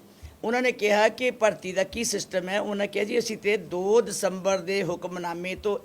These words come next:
ਇੰਚ ਵੀ ਇੱਧਰ ਨਹੀਂ ਹੋਣਾ, ਇੱਕ ਇੱਕ ਗੱਲ ਜਿਹੜੀ ਉਹ ਪਰਿਵਾਰ ਕੀਤੀ ਜਾਊਗੀ, ਅਸੀਂ ਉਸੇ ਤਰ੍ਹਾਂ ਕੰਮ ਕਰ ਰਹੇ ਹਾਂ।" ਉਹਨਾਂ ਕਿਹਾ, "ਠੀਕ ਹੈ।" ਮੈਂ ਵੀ ਉਸ ਹੁਕਮਨਾਮੇ ਦੇ ਖਿਲਾਫ ਨਹੀਂ ਹਾਂ, ਮੈਂ ਉਹਨੂੰ ਬਿਲਕੁਲ ਵੀ ਚੇਂਜ ਨਹੀਂ ਕਰਨਾ ਚਾਹੁੰਦਾ।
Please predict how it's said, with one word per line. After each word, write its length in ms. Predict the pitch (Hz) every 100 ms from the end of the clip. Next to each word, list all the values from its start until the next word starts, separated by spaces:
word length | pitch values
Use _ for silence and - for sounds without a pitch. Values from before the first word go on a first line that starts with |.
| -
ਇੰਚ 320 | 254 - 226
ਵੀ 240 | 202 208 196
ਇੱਧਰ 260 | 175 190 180
ਨਹੀਂ 120 | 180
ਹੋਣਾ, 400 | 156 170 214 - - - - - -
ਇੱਕ 440 | 240 254 - - -
ਇੱਕ 220 | 247 214
ਗੱਲ 240 | 196 196
ਜਿਹੜੀ 300 | 196 196 202
ਉਹ 80 | 208
ਪਰਿਵਾਰ 360 | 208 185 175 170
ਕੀਤੀ 280 | 165 - 180
ਜਾਊਗੀ, 500 | 190 214 226 262 233
ਅਸੀਂ 200 | 202 190
ਉਸੇ 220 | - 202
ਤਰ੍ਹਾਂ 180 | 180 180
ਕੰਮ 220 | 160 151 -
ਕਰ 120 | 151
ਰਹੇ 180 | 156 -
ਹਾਂ।" 80 | - - - - -
ਉਹਨਾਂ 160 | 175 190
ਕਿਹਾ, 180 | - 202
"ਠੀਕ 360 | - 165 143
ਹੈ।" 160 | 135 123 - -
ਮੈਂ 300 | 190 220 254
ਵੀ 220 | 269 262
ਉਸ 400 | 233 202 214 - 214 208 180 - -
ਹੁਕਮਨਾਮੇ 600 | 185 202 202 196 180 180
ਦੇ 140 | 170 190
ਖਿਲਾਫ 440 | 165 160 151 151
ਨਹੀਂ 260 | 143 151 139
ਹਾਂ, 100 | - - - - - - - - - 180
ਮੈਂ 200 | 202 220
ਉਹਨੂੰ 440 | 214 214 214 - - - - -
ਬਿਲਕੁਲ 420 | 226 254 254 233
ਵੀ 180 | 208 208 -
ਚੇਂਜ 300 | 202 202 185
ਨਹੀਂ 120 | 185
ਕਰਨਾ 260 | 185 170 160
ਚਾਹੁੰਦਾ। 420 | 151 151 147